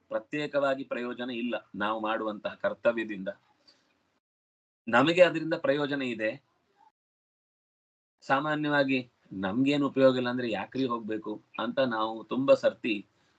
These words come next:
ನಮಗೆ ಅನುಪಯುಕ್ತ ಅಂತ ಅನ್ನಿಸಿದಲ್ಲಿ ಕಾಲೇ ಇಡಲ್ಲ. ಆದ್ರೆ ನಿನ್ನ ಕರುಣೆ ಎಷ್ಟು ದೊಡ್ಡದು ಅಂದ್ರೆ ನಿನಗೆ ನಾವು ಕೊಡುವ ಆಹುತಿ ಬೇಡ, ನಾವು ನಿವೇದಿಸುವ ನೈವೇದ್ಯ ಬೇಡ, ನಾವು ಅಲಂಕರಿಸಿಕೊಡುವ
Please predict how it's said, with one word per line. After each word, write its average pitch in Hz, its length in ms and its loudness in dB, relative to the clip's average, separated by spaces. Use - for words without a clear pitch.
ನಮಗೆ 139 540 0
ಅನುಪಯುಕ್ತ 139 520 0
ಅಂತ 123 240 0
ಅನ್ನಿಸಿದಲ್ಲಿ 120 540 0
ಕಾಲೇ 120 320 2
ಇಡಲ್ಲ. 101 320 -6
ಆದ್ರೆ 139 540 0
ನಿನ್ನ 131 200 -4
ಕರುಣೆ 143 380 -6
ಎಷ್ಟು 127 260 -10
ದೊಡ್ಡದು 131 400 -6
ಅಂದ್ರೆ 107 360 -8
ನಿನಗೆ 127 300 -4
ನಾವು 120 260 -4
ಕೊಡುವ 113 440 -4
ಆಹುತಿ 127 380 -4
ಬೇಡ, 127 220 0
ನಾವು 123 300 -2
ನಿವೇದಿಸುವ 110 720 -4
ನೈವೇದ್ಯ 123 460 2
ಬೇಡ, 127 200 2
ನಾವು 123 320 2
ಅಲಂಕರಿಸಿಕೊಡುವ 113 1080 -4